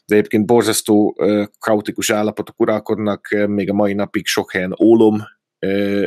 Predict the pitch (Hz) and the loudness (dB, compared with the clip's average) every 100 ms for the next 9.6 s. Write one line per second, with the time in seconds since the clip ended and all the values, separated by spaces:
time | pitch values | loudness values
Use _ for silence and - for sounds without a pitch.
0 | - - 104 107 101 _ - 101 104 98 | -6 -4 -2 0 -2 _ -2 -2 0 -2
1 | 95 101 92 101 98 98 90 101 101 95 | -2 -6 -6 -6 -2 -4 -2 -2 -2 -2
2 | 95 95 98 98 95 92 82 - - - | -4 -2 -2 -2 -2 -4 -8 -12 -14 -16
3 | - _ - 120 113 - 110 110 98 110 | -18 _ -2 0 2 4 4 4 0 0
4 | 107 107 101 98 92 107 101 104 101 104 | 2 0 -2 -6 -6 -4 -2 -2 0 -2
5 | - 101 104 101 104 - - 107 98 98 | -2 -2 0 0 -2 -4 -2 0 0 -2
6 | 92 90 - - 104 104 98 104 101 - | -4 -4 -2 -2 0 0 0 -2 -2 -4
7 | 98 98 - 107 95 98 98 - 101 101 | -4 -8 -2 0 0 -2 -6 -4 -4 -2
8 | 98 98 92 95 95 90 90 92 98 92 | -2 -2 -4 -4 -6 -8 -6 0 0 0
9 | 92 - 104 110 110 - | -4 -4 -2 2 0 -2